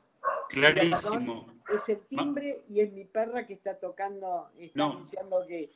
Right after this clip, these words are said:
Speaker 1: Maestra,
Speaker 2: alguien vino.
Speaker 1: es muy cierto lo que decís, Silvia, porque, eh, las obras sociales, la,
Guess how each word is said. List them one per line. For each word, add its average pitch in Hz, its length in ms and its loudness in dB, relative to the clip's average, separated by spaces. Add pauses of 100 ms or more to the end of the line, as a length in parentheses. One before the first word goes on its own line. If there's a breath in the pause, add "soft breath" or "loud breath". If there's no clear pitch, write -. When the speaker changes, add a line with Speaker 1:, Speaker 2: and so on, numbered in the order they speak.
(180)
Speaker 1:
Maestra, 175 460 6
Speaker 2:
alguien 160 260 2
vino. 143 140 -8 (600)
Speaker 1:
es 160 100 -4
muy 226 200 4
cierto 220 340 0
lo 139 160 0
que 143 80 0
decís, 165 360 -6
Silvia, 127 240 -6 (100)
porque, 139 800 -8 (200)
eh, 135 540 -4
las 143 240 -2
obras 233 280 2
sociales, 160 600 0
la, 123 140 -6